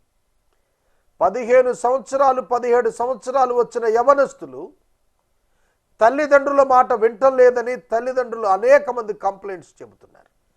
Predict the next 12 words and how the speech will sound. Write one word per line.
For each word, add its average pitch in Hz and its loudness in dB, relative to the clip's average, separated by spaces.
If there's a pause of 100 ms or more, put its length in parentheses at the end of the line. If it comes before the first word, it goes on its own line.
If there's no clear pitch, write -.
(400)
ప్రేయర్ 233 4
రిక్వెస్ట్స్ 175 -6 (100)
పంపిస్తున్నారు. - -16 (1400)
కళాశాలలలో 277 4
ఉపాధ్యాయులు 277 4
చెబుతున్నారు, 196 -6 (220)
"పదిహేడు 202 -2
సంవత్సరాల 196 -10
యువకులు 175 -14
మాట 151 -12
వింటం 110 -20
లేదని." - -20